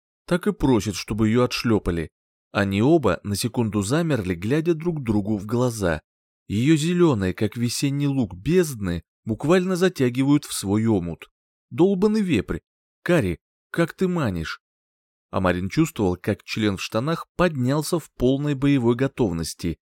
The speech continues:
и упирается в шов. Кровь ледяным огнём утекла вниз, и вся его неудержимая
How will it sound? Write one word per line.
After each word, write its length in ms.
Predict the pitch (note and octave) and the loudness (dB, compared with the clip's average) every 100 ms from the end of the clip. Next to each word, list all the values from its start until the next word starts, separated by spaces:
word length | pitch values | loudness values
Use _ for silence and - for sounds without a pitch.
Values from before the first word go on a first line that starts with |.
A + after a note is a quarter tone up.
| _ | _
и 80 | A2 | 0
упирается 600 | G#2+ - F2+ A#2 B2 D3+ | 0 2 0 0 -2 -6
в 80 | - | -6
шов. 380 | - A#2 D#2 - _ _ _ _ _ | 0 0 0 -8 _ _ _ _ _
Кровь 380 | - D3+ E3 - - | 0 2 2 -2 -4
ледяным 440 | A2 A2+ D3 E3 | -2 0 0 0
огнём 320 | C#3+ B2 C3+ | -2 0 0
утекла 400 | D3 C3+ - A2+ | 0 -2 -2 0
вниз, 420 | A#2 A#2 E2 - - _ _ _ _ | 0 0 -2 -6 -14 _ _ _ _
и 80 | F2 | -8
вся 220 | - F#2+ | 0 0
его 160 | F2 | 2
неудержимая 760 | F2+ F#2+ G2 F#2 F#2+ G2+ E2 | 0 0 0 -2 -2 -2 -2